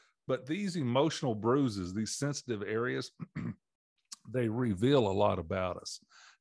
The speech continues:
and they real, reveal more about us than the person who's actually bumping up against them. And we'll get in that to,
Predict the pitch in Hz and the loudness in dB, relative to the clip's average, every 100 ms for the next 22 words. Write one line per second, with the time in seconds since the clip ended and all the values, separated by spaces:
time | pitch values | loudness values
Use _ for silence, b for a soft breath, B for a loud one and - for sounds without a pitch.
0 | - 107 104 101 95 95 117 110 - - | -4 0 2 2 0 2 2 2 -2 0
1 | 101 92 139 110 101 107 104 95 95 101 | 2 4 4 4 4 4 4 2 2 2
2 | 104 101 98 90 - 98 90 85 90 87 | -2 -4 -6 -8 -6 -6 -6 -10 -10 -6
3 | 90 87 - 98 90 87 - 95 92 - | -6 -6 -8 -8 -8 -10 -8 -4 -4 -6
4 | 87 90 85 87 85 - 85 87 95 _ | -10 -12 -14 -12 -14 -14 -14 -16 -18 _
5 | 98 92 95 95 95 - _ - | -12 -12 -12 -14 -16 -18 _ -20